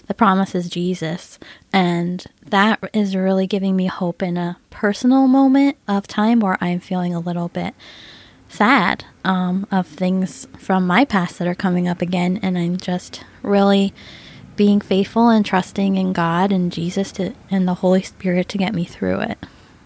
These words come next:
you know, and that's what's really helpful for me. And so I wanted to just also,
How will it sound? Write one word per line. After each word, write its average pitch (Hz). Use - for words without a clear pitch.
you 208
know, 190
and 180
that's 185
what's -
really 190
helpful -
for -
me. 185
And 220
so 247
I 220
wanted 240
to 277
just 220
also, 180